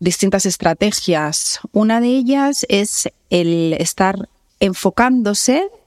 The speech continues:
en los posibles peligros. Hay una especie de tendencia de hábito inconsciente a escanear el entorno y a las personas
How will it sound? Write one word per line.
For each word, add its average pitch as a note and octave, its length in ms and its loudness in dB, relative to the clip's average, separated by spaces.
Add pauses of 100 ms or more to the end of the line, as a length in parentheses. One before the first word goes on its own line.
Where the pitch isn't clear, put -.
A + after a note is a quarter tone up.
en F#3 180 2
los F3 140 0
posibles F#3+ 460 0
peligros. D3 520 0
Hay D#3+ 120 2
una E3+ 120 2
especie F3+ 380 0
de E3+ 240 0 (840)
tendencia G3 640 2
de E3+ 120 0
hábito F#3 440 0
inconsciente F3+ 800 0
a G3 100 0
escanear F3 840 0 (240)
el E3+ 140 2
entorno G3+ 760 0 (280)
y E3 140 2
a D3+ 40 0
las D3+ 180 -2
personas A3 800 0